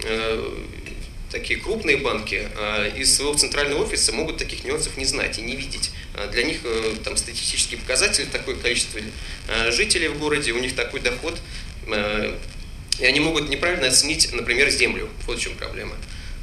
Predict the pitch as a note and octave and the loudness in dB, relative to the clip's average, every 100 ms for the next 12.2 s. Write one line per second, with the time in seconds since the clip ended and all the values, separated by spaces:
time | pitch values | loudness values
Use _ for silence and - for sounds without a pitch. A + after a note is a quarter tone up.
0 | - F#2+ G2 G2 - A#2+ A#2+ A2+ A2+ C#3+ | -6 -4 0 0 0 0 2 2 0 2
1 | C#3 - A#2 A#2 A#2+ - B2 C#3 C3 B2 | 2 2 2 2 4 4 6 4 6 4
2 | B2+ B2 C3+ B2 A#2 A2+ - G#3+ A3 - | 6 6 6 4 2 2 2 4 2 -2
3 | G#2+ G#2+ G#2 G#2 G2+ - A2+ A#2 A#2+ B2 | -2 0 2 0 -2 -6 -4 0 2 2
4 | C3+ A#2+ - A2 A2+ G#2+ A2+ C3 G3 E3+ | 2 2 2 2 2 2 2 2 4 2
5 | D#3+ - - - G#2 A2 G#2+ G#2+ G#2 E2+ | 2 -4 -6 -6 -4 0 0 2 0 -2
6 | C#2 - - F#2 - D3+ D3+ B2 B2+ D3 | -4 -8 -8 -8 -6 -4 0 2 2 2
7 | D3+ A2+ C3 C#3 C#3 - - G#2+ - - | 0 -2 0 0 -2 -6 -6 -6 -4 -6
8 | - - - - - - - - - - | -6 -8 -8 -10 -8 -8 -6 -8 -8 -8
9 | - - A#2+ A#2+ - - - - - - | -6 -2 0 0 -4 -6 -10 -10 -10 -10
10 | - - E2 F#2+ D2+ D#2 - - - - | -8 -6 -4 -2 -2 -4 -6 -10 -12 -12
11 | - - B2+ G3+ D#3 D#3 D3+ - C#3 G2 | -6 0 2 2 4 4 4 0 -2 -2
12 | - | -2